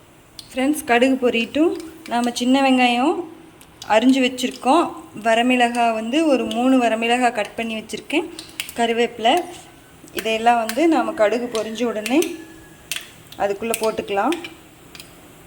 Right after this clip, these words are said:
சின்ன வெங்காயம் நிறைய போட்டு தாளிச்சோன்னா சரி டேஸ்ட் வரும் ஃப்ரெண்ட்ஸ்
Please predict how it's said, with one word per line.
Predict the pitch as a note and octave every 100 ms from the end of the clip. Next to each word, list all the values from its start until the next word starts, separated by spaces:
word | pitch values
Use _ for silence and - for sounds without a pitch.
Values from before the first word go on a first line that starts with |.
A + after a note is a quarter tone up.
| - - - - - - - - - - - - - - -
சின்ன | C4 C#4
வெங்காயம் | C4+ C4 A#3+ A3
நிறைய | A#3 C4 C4
போட்டு | B3+ C4 A#3
தாளிச்சோன்னா | G#3 A3+ - A3 G3+ F#3+ B3 C#4+ - -
சரி | G#3+ G#3+ B3+ A3+
டேஸ்ட் | A#3+ - A#3+ G#3+
வரும் | G#3 G3+
ஃப்ரெண்ட்ஸ் | G#3 G3+ -